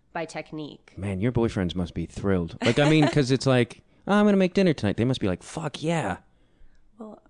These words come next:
Speaker 1: I'm single. I've been single lately.
Speaker 2: How is this
Speaker 1: I don't know.
Speaker 2: possible?
Speaker 1: Maybe it's, maybe it, I've been wondering about that. I think maybe it's a little overwhelming or intimidating. I don't know. Is that
Speaker 2: Yeah,
Speaker 1: true?
Speaker 2: g-, I,
Speaker 1: <laughs>
Speaker 2: no, I don't think it is. Not, not for this guy.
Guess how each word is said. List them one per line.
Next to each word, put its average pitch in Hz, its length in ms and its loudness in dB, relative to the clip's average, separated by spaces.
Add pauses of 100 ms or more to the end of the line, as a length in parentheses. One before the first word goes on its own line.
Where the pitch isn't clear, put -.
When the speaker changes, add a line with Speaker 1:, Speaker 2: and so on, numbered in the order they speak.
(120)
Speaker 1:
I'm 190 120 -16
single. 220 500 -12
I've - 60 -20
been 185 120 -12
single 226 320 -10
lately. 156 440 -14
Speaker 2:
How 156 160 0
is 151 80 0
this 151 120 -2
Speaker 1:
I - 40 -8
don't - 100 -4
know. 175 60 4
Speaker 2:
possible? 95 320 -2
Speaker 1:
Maybe 226 200 -6
it's, 440 200 -6 (340)
maybe 240 220 -6
it, 359 80 -10 (160)
I've 214 120 -8
been 240 140 -4
wondering 240 300 -6
about 151 260 -12
that. 143 220 -14
I 185 60 -10
think 214 260 -12
maybe 175 180 -8
it's 160 160 -12
a 147 40 -12
little 165 200 -14
overwhelming 151 680 -14 (100)
or 156 200 -12
intimidating. 156 600 -14 (720)
I 175 60 -16
don't 156 100 -12
know. 147 180 -20 (840)
Is 139 60 -8
that 156 60 -2
Speaker 2:
Yeah, 165 220 2 (100)
Speaker 1:
true? 202 120 -8 (140)
Speaker 2:
g-, - 180 -4 (240)
I, 165 360 4 (460)
Speaker 1:
<laughs> - 460 -20
Speaker 2:
no, 190 340 6
I 143 120 4
don't 156 160 2
think 160 160 0
it 147 100 4
is. 120 460 2
Not, 135 340 0
not 131 220 2
for 117 80 0
this 139 160 0
guy. 92 320 0